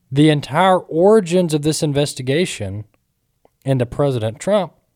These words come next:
and his campaign, it was all based on no evidence,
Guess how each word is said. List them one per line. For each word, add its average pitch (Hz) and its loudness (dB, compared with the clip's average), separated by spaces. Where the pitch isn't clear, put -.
and 107 -8
his 120 -4
campaign, 170 -2
it 147 -4
was 139 0
all 175 2
based 139 -2
on 117 -2
no 135 4
evidence, 120 0